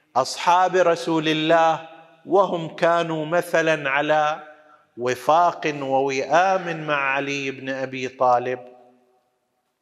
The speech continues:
فإذاً هناك منشأان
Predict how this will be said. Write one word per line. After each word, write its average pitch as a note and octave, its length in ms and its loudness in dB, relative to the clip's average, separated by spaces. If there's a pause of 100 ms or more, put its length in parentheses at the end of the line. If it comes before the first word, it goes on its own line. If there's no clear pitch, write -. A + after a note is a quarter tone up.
(720)
فإذاً G3 640 0
هناك F3+ 800 0
منشأان C#3 1400 -2